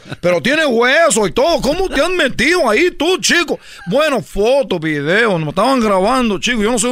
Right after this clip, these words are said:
esa grabación por ahí deben de estar ya ahorita en YouTube. Eh, de hace muchos años, todo, me estaban grabando con esa gra-, cámara grande, como, ¿cómo se llama?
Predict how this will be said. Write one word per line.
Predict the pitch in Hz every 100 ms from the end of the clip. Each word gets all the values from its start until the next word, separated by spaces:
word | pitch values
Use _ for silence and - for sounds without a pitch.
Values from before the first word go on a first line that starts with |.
| 262
esa | 226 269
grabación | 254 220 254 247
por | 196
ahí | 233
deben | 247 233
de |
estar | 196 214
ya | 208
ahorita | 214 202 196
en |
YouTube. | 180 185 - 170 151 147 - - - -
Eh, |
de | 165 175
hace | 208 233
muchos | 247 233 196
años, | 190 240 226 180
todo, | 196 240
me | 202 175
estaban | 202 226
grabando | 196 208 214
con | 196
esa | 202 202
gra-, | 170
cámara | 147 190 185
grande, | 175 196 202 135
como, | - 143 139 135 123
¿cómo | - 170
se | 185
llama? | 185